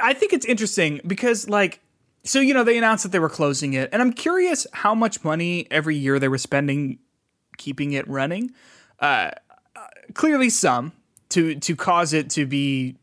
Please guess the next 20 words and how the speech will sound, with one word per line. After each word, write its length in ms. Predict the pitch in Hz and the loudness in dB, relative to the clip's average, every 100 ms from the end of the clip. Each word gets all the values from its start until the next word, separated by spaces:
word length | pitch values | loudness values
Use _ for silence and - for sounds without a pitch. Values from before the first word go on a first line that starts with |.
| _ | _
taken 300 | - 160 135 | -4 -2 -2
down 380 | 131 143 135 131 | 0 0 0 -2
or 180 | - 135 | -2 0
whatever. 500 | 127 147 156 135 131 - - - | 2 2 2 2 -2 -4 -20 -6
But 140 | 214 196 | -2 0
I, 260 | 202 240 190 | 2 2 2
I'm 180 | 214 | 0
curious 440 | 208 285 339 285 240 | 0 -4 -2 -2 0
about 320 | 196 175 170 | 0 2 2
what 200 | 165 175 | 2 0
the 140 | 180 165 | 0 -2
number 400 | 139 143 170 156 | 0 2 2 2
of, 100 | 131 | 2
like, 180 | 135 - - | -2 -4 -6
actual 640 | 147 - - 165 160 151 | -6 -4 -4 0 2 0
active 420 | - 139 - 165 131 | -2 -6 -6 -8 -6
users 460 | 131 135 143 160 | -4 -4 -2 -2
on 200 | 160 165 180 | 0 0 0
it 140 | 185 | -2
are. 360 | - 190 208 214 | 0 2 2 -2